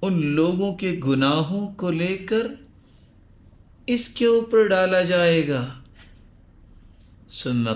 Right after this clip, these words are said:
طُرِحَ فِي النَّارِ، یہ نیکیوں سے محروم،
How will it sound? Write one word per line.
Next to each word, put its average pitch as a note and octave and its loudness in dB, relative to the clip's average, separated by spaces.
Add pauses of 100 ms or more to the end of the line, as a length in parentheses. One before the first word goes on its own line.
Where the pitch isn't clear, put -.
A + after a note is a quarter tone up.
طُرِحَ B2+ 0
فِي A#2+ -6
النَّارِ، B2+ -4 (1300)
یہ A2+ -2
نیکیوں C3+ -2
سے D#3+ -2
محروم، C#3 -2